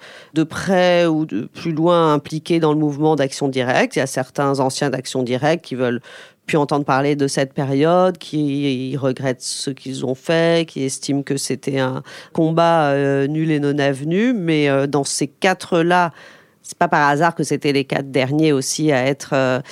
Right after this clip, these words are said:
dans cette ferme et à avoir, euh, tenu jusqu'au bout. Et ceux qui se sont lancés dans les assassinats politiques, c'était évidemment les plus endurcis, les plus, euh, convaincus, les plus absolutistes. Et eux, euh,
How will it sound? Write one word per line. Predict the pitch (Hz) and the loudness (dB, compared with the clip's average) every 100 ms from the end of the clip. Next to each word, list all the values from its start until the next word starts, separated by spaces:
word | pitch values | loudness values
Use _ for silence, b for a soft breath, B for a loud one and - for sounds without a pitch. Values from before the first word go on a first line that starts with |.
| B B | B B
dans | - | -10
cette | 147 147 - | -4 -6 -4
ferme | - 170 170 175 160 | 0 2 4 2 2
et | 151 147 139 | 0 0 -2
à | - 123 | -4 -4
avoir, | 143 165 147 | -2 -4 -2
euh, | 143 | -4
tenu | 139 143 143 156 | -4 -4 -2 -4
jusqu'au | 147 - 151 | -6 -4 -2
bout. | 147 156 190 190 185 | -2 0 0 2 2
Et | 143 | 0
ceux | - 156 | -2 -4
qui | 143 - | -6 -6
se | - | -8
sont | - 147 | -6 -4
lancés | 135 131 - | -2 -2 -2
dans | 143 | 0
les | 127 | 0
assassinats | 135 131 131 147 135 | -2 -4 -6 -4 -4
politiques, | 127 135 127 220 - | -4 -4 -2 -4 -2
c'était | 135 - 135 | -4 -2 0
évidemment | 135 156 147 151 175 196 B B B B _ | 0 0 2 2 2 0 B B B B _
les | - 147 | -4 -4
plus | 147 202 190 | 0 2 4
endurcis, | 180 165 170 - - 190 202 208 214 220 185 | 2 0 -2 -2 -4 -2 0 0 2 2 2
les | 151 | 0
plus, | - - 175 190 185 | -2 -6 -2 0 2
euh, | 160 147 147 147 | 2 2 2 0
convaincus, | 160 151 147 147 156 - 190 202 208 202 | 0 2 2 0 -4 -6 -2 0 0 -2
les | 165 | -4
plus | 143 - 160 147 | -6 -8 -4 -2
absolutistes. | 139 - 139 131 135 180 202 - | -4 -4 -4 -6 -8 -6 -4 -4
Et | 135 131 131 110 - | -2 0 0 -2 -2
eux, | 156 180 196 | 0 2 2
euh, | 165 135 | 2 0